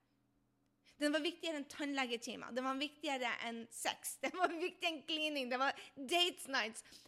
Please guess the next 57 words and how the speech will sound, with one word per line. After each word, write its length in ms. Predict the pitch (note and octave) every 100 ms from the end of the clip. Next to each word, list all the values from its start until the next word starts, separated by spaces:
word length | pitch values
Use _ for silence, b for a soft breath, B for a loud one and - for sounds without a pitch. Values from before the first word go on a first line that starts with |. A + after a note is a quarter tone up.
| B -
Henrik 480 | E4+ E4+ A#3+ G#3
har 160 | B3+ C4+
gitt 300 | C#4 F4 D#4+
opp 100 | C#4
så 240 | - - F4+ E4+ -
mye 300 | D4 D4+ C4
for 160 | C#4 B3+
denne 160 | B3+ A#3
boka, 240 | C4 B3
for 160 | G#3 B3
at 140 | A3+ -
jeg, 220 | C4+ C4+ -
han 140 | C#4
visste 240 | D4 - C#4+
at 20 |
det 80 | C4
var 100 | B3+
viktig 220 | C4+ C#4+ C4+
for 80 |
meg. 240 | C#4 D4 - B B -
Han 80 | E4
har 80 | F4
lest 240 | F4+ F4
korrektur 480 | F4+ F#4 - G#4 F4+ -
på 80 | D#4+
korrektur 400 | F4 E4 - F4 D4
på 100 | D#4+ -
korrektur. 560 | E4 D#4+ - C#4+ - - B B B B B -
Og 80 |
når 160 | D#4+ - F4
jeg 100 | F#4
har 160 | E4+
grinet, 480 | C#4+ D4 E4 F#4+ F#4
så 140 | D#4
har 20 | B3+
han 100 | E4+ D#4
vært 160 | E4+ -
der, 220 | C#4 B3+
vet 100 | C4
du 80 | B3
hva? 220 | C#4+ E4
Det 160 | C4 A#3+
blir 160 | A#3+ B3+
bedre 180 | B3+ B3
i 40 |
morgen, 160 | A3+ G#3+
det 80 | G#3
blir 160 | A#3 A#3+
bedre 180 | A#3+ A3+
i 60 | A3
morgen, 160 | A3 G#3
det 60 | G3
vil 80 | G3
bli 80 | G#3 G#3+ G#3
bedre 240 | G#3 G3
i 80 | F3+
morgen. 400 | F3 F3 - -